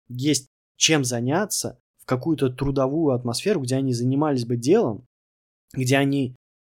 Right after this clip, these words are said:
чувствовали бы то, что они нужны не только самому себе, но и обществу, что они приносят какую-то пользу,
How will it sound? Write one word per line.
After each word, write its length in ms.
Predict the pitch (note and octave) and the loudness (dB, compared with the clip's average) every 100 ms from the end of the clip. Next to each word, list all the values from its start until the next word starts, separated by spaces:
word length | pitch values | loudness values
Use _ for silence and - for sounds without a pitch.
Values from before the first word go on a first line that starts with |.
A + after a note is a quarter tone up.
| _ | _
чувствовали 600 | - G#3 - D3+ C#3 B2+ | 0 2 2 2 2 2
бы 220 | A#2+ A2+ _ _ _ - | 0 -4 _ _ _ 0
то, 140 | D3 | 2
что 160 | - B2 | 2 0
они 220 | C3 C3+ | 2 2
нужны 540 | C3 C3 E3 C3+ A#2+ _ _ | 2 2 0 0 -2 _ _
не 100 | A#2+ | -4
только 560 | B2+ C4+ B3+ F3+ A#2 - _ _ | 2 2 2 0 0 -6 _ _
самому 480 | - C#3 C#3 C3+ C#3+ | 0 2 4 4 2
себе, 420 | A#2+ C3 C#3 C#3+ | 0 0 0 0
но 200 | A2 C3+ | 2 2
и 100 | C3 | 2
обществу, 680 | A#2 C#3 B3 - C#3 - A2+ | 4 6 6 4 -2 -4 -6
что 180 | - A2+ | -6 -6
они 120 | A#2+ | -4
приносят 520 | A#2+ B2+ D#3 D#3+ B2+ | 0 2 2 0 -4
какую-то 400 | B2 A#2+ B2+ B2+ | -6 -2 -2 -2
пользу, 480 | B2 D#3 D3+ A2+ | 0 2 4 2